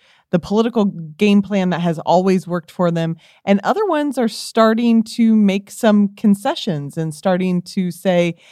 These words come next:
"Hey, we wanna root out the bad cops more aggressively too." So is it, is it fair to paint all these unions with the same brush, or are these distinctions really not that significant?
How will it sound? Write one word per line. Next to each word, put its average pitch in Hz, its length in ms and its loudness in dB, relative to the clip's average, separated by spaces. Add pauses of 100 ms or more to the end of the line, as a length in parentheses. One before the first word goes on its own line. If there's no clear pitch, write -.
(180)
"Hey, 226 260 4
we 214 180 2
wanna 208 320 4
root 185 280 0
out 190 240 0
the 185 80 0
bad 175 320 0
cops - 340 -4
more 170 160 2
aggressively 160 760 -4 (360)
too." 202 440 -2
So 202 300 2 (360)
is 294 160 0
it, - 160 -6 (100)
is 233 140 0
it - 120 -6
fair 208 540 0
to 247 160 -4
paint 196 480 0
all 180 160 2
these 170 240 -2
unions 170 500 0
with 170 120 -10
the 160 80 -8
same 165 320 -2
brush, 151 360 -2
or 190 60 0
are 175 160 2
these 170 240 -2
distinctions 160 640 -4
really 147 320 -6
not 143 320 -10
that 147 320 -4
significant? - 760 -14